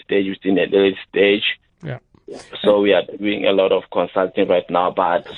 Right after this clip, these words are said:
Speaker 1: my email is available. It's Fihla T V, F I H L A T V, at gmail dot com.
Speaker 2: Okay.
Speaker 1: And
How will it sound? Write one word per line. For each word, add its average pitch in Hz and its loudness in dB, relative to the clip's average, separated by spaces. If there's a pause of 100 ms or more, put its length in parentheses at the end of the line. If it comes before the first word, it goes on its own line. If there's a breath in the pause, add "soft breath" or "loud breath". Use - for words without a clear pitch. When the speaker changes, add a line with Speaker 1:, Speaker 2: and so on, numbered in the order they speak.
Speaker 1:
my 90 -2
email 101 2 (440 soft breath)
is 104 -6
available. 95 2
It's 95 -12 (260)
Fihla 92 0 (140)
T 98 -2
V, 98 2
F 101 2 (200)
I 95 0 (120)
H 101 0 (160)
L 98 2 (120)
A 101 2 (100)
T 101 -2
V, 98 -2 (420 soft breath)
at 95 0 (160)
gmail 95 2
dot - -4 (160)
com. 107 0 (140)
Speaker 2:
Okay. 135 -12 (880)
Speaker 1:
And 92 2